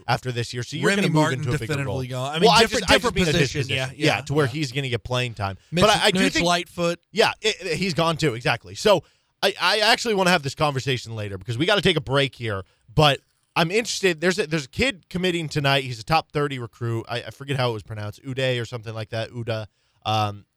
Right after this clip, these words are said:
Speaker 1: and it seems like Kansas has a good shot at getting him.
Speaker 2: Skinny filler.
Speaker 1: Yeah, and, and I'm not saying this is the case with him, but it just got me thinking with recruiting in general now with freshmen.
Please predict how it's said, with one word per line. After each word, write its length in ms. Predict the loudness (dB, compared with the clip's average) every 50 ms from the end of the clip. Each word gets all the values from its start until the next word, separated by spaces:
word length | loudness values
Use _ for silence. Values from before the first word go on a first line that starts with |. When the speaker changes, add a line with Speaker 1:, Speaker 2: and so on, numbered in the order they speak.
| -12
Speaker 1:
and 140 | -12 -12 -10 -10
it 140 | -12 -12
seems 240 | -10 -8 -6 -2 2
like 220 | 2 2 2 0 -6
Kansas 540 | -8 -6 -6 -6 -6 -6 -8 -10 -12 -20 _ -12
has 280 | -8 -6 -6 -6 -6 -4
a 20 |
good 160 | -6 -6 -4
shot 220 | 0 0 0 0 0
at 100 | -2 -4
getting 240 | -4 -4 -4 -2
him. 240 | -4 -4 -4 -4 -6 _ _
Speaker 2:
Skinny 440 | -12 -10 -6 -2 0 0 0 0 -2
filler. 400 | -2 -2 0 0 0 0 -2 -4 -4 0
Speaker 1:
Yeah, 300 | 2 4 4 4 2 0 -2 -4
and, 120 | -6 -4
and 200 | 0 0 0 2
I'm 80 | 2 2
not 180 | 2 2 2
saying 220 | 2 -2 -2 -2 -2
this 120 | -6 -8
is 60 | -8
the 60 | -8
case 240 | -6 -4 -4 -4 -4
with 100 | -6 -4
him, 220 | -4 -4 -4 -4 -4
but 100 | -4 -6
it 160 | -6 -6 -6
just 180 | -6 -6 -2
got 140 | -2 -2 -2
me 120 | -2 -4 -6
thinking 500 | -4 -4 -4 -4 -4 -6 -8 -8 -10 -12 _ _ _
with 160 | -6 -6 -4
recruiting 460 | -4 -4 0 2 2 2 2 2 -2 -2
in 100 | -6 -4
general 380 | 0 0 0 2 2 0 0
now 380 | 0 0 -2 0 0 0 -2 -4 _ _ _
with 100 | -8 -8
freshmen. 540 | -6 0 2 2 2 2 0 -6 -16 -18 -18